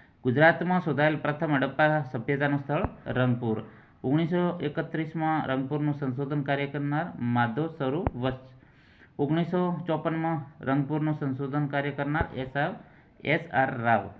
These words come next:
રંગપુર કયા તાલુકામાં? ચુડા, સુરેન્દ્રનગર. હાલ ધંધુકા અમદાવાદમાં છે. રંગપુર કઈ નદીના કિનારે છે? તો ભાદર.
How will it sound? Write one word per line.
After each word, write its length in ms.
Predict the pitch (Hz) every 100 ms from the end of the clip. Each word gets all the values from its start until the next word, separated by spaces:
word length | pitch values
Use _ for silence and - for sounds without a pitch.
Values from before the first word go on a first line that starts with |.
| - -
રંગપુર 440 | 120 143 147 165 165
કયા 180 | 160 160
તાલુકામાં? 540 | 156 151 156 165 160
ચુડા, 280 | 143 139 120
સુરેન્દ્રનગર. 680 | 123 139 131 120 110 110
હાલ 260 | 110 127 196
ધંધુકા 480 | - 123 113 127 120
અમદાવાદમાં 540 | 117 113 107 107 110
છે. 180 | 120 214 - - -
રંગપુર 440 | 120 131 139 165 165
કઈ 140 | 180
નદીના 380 | 180 160 165 156
કિનારે 380 | 151 135 135 147
છે? 200 | 170 202
તો 160 | 214
ભાદર. 420 | 113 113 113 113